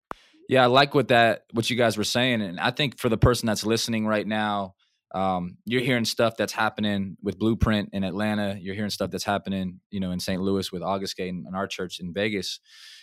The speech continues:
You know, I would just say also consider this, you know, operate to the level that you're on.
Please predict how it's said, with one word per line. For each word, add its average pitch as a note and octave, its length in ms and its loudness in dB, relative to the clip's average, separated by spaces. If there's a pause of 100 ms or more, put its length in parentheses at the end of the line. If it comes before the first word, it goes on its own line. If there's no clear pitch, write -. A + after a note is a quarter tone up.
You A2 80 -4
know, G2 80 2
I B2 80 4
would E3 140 0
just C3+ 200 -2
say A2+ 360 2
also A#2+ 360 0
consider C3 480 -2
this, B2 300 -2 (100)
you A2+ 80 -6
know, F#2 240 -6
operate E3+ 500 2
to C3+ 100 -6
the G#2+ 100 0
level G#2+ 380 2
that F#2+ 240 -2
you're F#2 120 -2
on. F2+ 360 -2